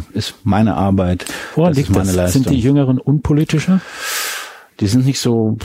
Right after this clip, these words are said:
Speaker 1: ja, f-, vielleicht, also kann man nicht sagen, sie sind schon politisch. Klar, es geht da schon Fridays for Future und, äh, Veganismus und all solche Sachen, die sch-, also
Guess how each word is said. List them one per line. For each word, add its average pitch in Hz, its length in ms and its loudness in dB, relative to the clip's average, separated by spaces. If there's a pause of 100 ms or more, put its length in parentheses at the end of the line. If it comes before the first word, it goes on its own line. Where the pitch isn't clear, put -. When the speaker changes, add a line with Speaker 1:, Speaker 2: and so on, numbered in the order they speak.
Speaker 1:
ja, 123 400 2
f-, 113 280 -4
vielleicht, 110 640 0
also 113 260 2
kann 139 160 2
man 131 120 4
nicht 117 140 0
sagen, 120 340 2
sie 104 80 0
sind 107 140 2
schon 120 160 2
politisch. 120 680 -2
Klar, 113 320 0
es 110 120 -4
geht - 160 -2
da 104 80 0
schon 110 260 2
Fridays 104 300 0
for - 120 -2
Future 123 460 0
und, 85 300 0
äh, 82 260 0
Veganismus 90 680 2
und 76 140 2
all 90 160 2
solche 90 220 0
Sachen, 90 280 0
die 87 140 -2
sch-, - 180 -8 (160)
also 82 360 -4